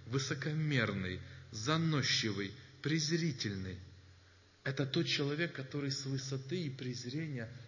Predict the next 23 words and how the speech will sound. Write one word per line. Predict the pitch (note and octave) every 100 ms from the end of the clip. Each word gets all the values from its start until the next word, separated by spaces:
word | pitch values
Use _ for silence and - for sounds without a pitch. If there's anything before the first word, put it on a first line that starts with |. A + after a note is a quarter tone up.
| -
смотрит | - C3+ C3+ -
на | A#2+
других | A2+ G#2+ G#2+ A2 A2
людей. | A2 G2+ F#2+ F2 - - - - - - - - - - - - - - - - - - - - - _ - - - -
По-украински | A#2+ A#2+ C3 C3+ C3+ A#2
написано | A#2 B2+ - A2+
в |
Библии: | A#2 A#2 A2+
"Заразумили". | A2 C3 C3+ B2+ B2+ C3+ C3 - E2+ - - - - - - - - - -
Это, | D#3 D3+
наверное, | C#3+ D3 C3 A#2+
не |
про | A#2 A2+ A2
нас. | F2+ - - - - - - - - - - - - - -
Мы | B2 D3
никогда | D#3+ D#3 D#3+ D3+ D3 D3 E3
ни | D3+
на | C3 C3
кого | C#3 C3+
не | B2+ A2+
смотрим | B2 A#2 A2 G#2+
с | -
высоты. | G#2+ - G#2 -